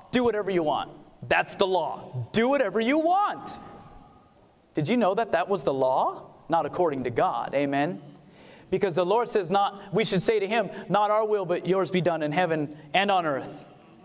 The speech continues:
and in my iPod and on my T V." Amen? Not my will, but yours be done. The satanic philosophy is absolutely opposite of that.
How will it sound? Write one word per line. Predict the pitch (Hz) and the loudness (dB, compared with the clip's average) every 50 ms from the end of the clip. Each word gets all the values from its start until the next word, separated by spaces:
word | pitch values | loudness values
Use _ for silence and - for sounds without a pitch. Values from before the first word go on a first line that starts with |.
| - - - - - - _ _ - _ - | -20 -20 -20 -20 -20 -20 _ _ -18 _ -2
and | 170 180 196 202 202 | 0 2 2 2 2
in | 196 185 | 2 2
my | 175 165 165 156 156 156 | 2 2 2 2 2 2
iPod | 151 - - 151 131 117 117 120 117 - - - - - - - - - - - - - - | 2 2 0 0 0 0 -2 -4 -8 -14 -20 -20 -20 -20 -20 -20 -20 -20 -20 -20 -20 -6 -2
and | - 185 202 202 | 0 0 2 2
on | 190 185 | 2 2
my | 180 175 | 0 0
T | 180 - 202 196 175 | 0 0 0 0 0
V." | 156 180 160 143 131 - - - - - - - - - - - _ _ _ _ _ _ - | 2 0 0 0 -2 -4 -8 -14 -20 -20 -20 -20 -20 -20 -20 -20 _ _ _ _ _ _ -4
Amen? | 165 165 165 165 165 170 196 220 220 - - - - - - - - - - - - - - - | -2 0 2 2 2 2 0 -2 -6 -10 -14 -16 -18 -20 -20 -20 -20 -20 -20 -20 -20 -20 -12 -6
Not | - 151 180 202 240 247 | -2 0 2 2 2 2
my | 269 302 320 311 | 0 0 0 2
will, | 247 226 208 202 202 196 208 - - - - 170 | 0 0 0 0 -2 -4 -6 -12 -16 -6 -2 -2
but | 220 185 | 0 2
yours | 190 214 214 208 196 - | 2 0 2 0 0 0
be | - 208 | 0 0
done. | 170 190 180 143 123 - - - - - - - - - - - - _ _ _ _ _ _ _ _ _ _ _ _ _ _ _ _ _ _ _ | 2 2 0 0 -2 -6 -12 -16 -18 -20 -20 -20 -20 -20 -20 -20 -20 _ _ _ _ _ _ _ _ _ _ _ _ _ _ _ _ _ _ _
The | - 180 | -2 -2
satanic | 170 - 208 196 185 190 214 226 254 294 294 - | 0 2 0 0 2 2 2 2 2 0 0 0
philosophy | 277 269 262 240 226 214 - - 208 202 | 0 2 2 2 0 -2 -4 -2 0 0
is | 196 180 190 - - - | 0 0 -2 -6 -6 -2
absolutely | - 214 220 240 214 170 - - - 247 202 190 196 233 240 226 190 202 220 208 - - | 2 2 2 2 0 -2 -4 -2 0 0 2 2 2 2 0 0 0 -2 -2 -2 -2 0
opposite | 180 196 208 202 202 - 196 - - 208 208 208 208 180 | 0 0 0 0 -2 -4 -4 -2 -2 -2 -2 0 0 0
of | 180 180 165 143 131 117 | 0 0 0 -2 -2 0
that. | 170 156 139 123 - - - - | 0 0 0 -2 -4 -8 -14 -18